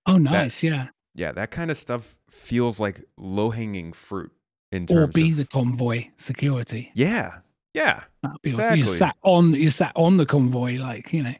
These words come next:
Speaker 2: You run the turret while an
Speaker 1: With a
Speaker 2: N P C
Speaker 1: gun,
Speaker 2: drives to
Speaker 1: yeah.
Speaker 2: the other city, and your whole thing is just to keep it safe.
Speaker 1: Yeah, and, and, like, it goes up as a bounty mission or something, like, people can come and attack you, or
Speaker 2: Yeah.
Speaker 1: N P Cs can attack you, and you'll just,
Speaker 2: Yeah.
Speaker 1: right,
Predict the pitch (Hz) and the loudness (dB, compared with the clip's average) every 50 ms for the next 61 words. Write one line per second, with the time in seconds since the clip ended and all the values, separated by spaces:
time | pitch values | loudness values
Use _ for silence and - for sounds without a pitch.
0 | _ _ - - 196 196 - 117 113 117 110 - - 143 143 123 90 - _ _ | _ _ -10 -8 -4 -2 -2 -2 -2 -4 -6 -6 -4 -2 -2 -2 -2 -4 _ _
1 | _ _ _ _ - 92 95 92 90 95 160 151 143 135 139 147 156 180 170 147 | _ _ _ _ -6 -4 -2 -2 0 2 2 2 2 2 0 2 2 4 4 4
2 | 110 92 92 95 101 147 151 165 175 160 110 104 110 107 - - 131 110 90 85 | 2 2 0 0 0 0 0 2 2 0 0 0 -2 -4 -4 -4 -4 -4 -4 -6
3 | 87 87 87 87 90 92 98 95 98 101 - - 110 113 110 110 - - - - | -6 -6 -6 -6 -4 -4 -4 -2 -2 -4 -4 -6 -6 -6 -6 -6 -6 -10 -10 -10
4 | 107 - - 120 - 110 - - - 120 - - - - _ _ _ _ _ _ | -12 -8 -8 -8 -8 -8 -12 -8 -8 -8 -8 -8 -14 -18 _ _ _ _ _ _
5 | _ _ _ _ _ - - 165 151 - - - 185 185 175 151 143 - 180 175 | _ _ _ _ _ -4 -2 0 0 0 0 2 4 4 4 4 4 4 4 6
6 | 170 165 165 160 - 170 160 170 156 156 147 170 151 - 160 139 139 131 156 170 | 6 6 4 4 2 0 0 2 2 2 2 2 0 2 0 -2 0 0 2 2
7 | 180 160 156 135 123 117 - - 120 120 120 - 127 110 - 123 120 123 120 120 | 2 2 2 0 0 0 0 -2 -2 -2 -2 -6 -6 -6 -6 -6 -6 -6 -6 -6
8 | 117 - 143 127 123 - - - 127 131 147 127 123 - - 151 151 135 - - | -4 -6 -6 -6 -6 -12 -12 -8 -4 -2 -2 -2 -2 -4 -4 -6 -6 -6 -8 -8
9 | 123 131 - _ _ - - 165 160 160 180 175 160 147 - - 208 214 196 - | -8 -8 -10 _ _ -4 0 2 4 4 4 2 2 0 0 2 0 0 0 0
10 | 139 123 113 - 131 107 104 - - 120 117 120 127 135 131 131 135 143 151 156 | -2 -2 -2 -4 -6 -8 -8 -8 -8 -6 -4 0 0 0 0 0 -2 -2 -2 0
11 | - - - 160 160 147 131 - | -2 -2 -2 -4 -4 -4 -6 -8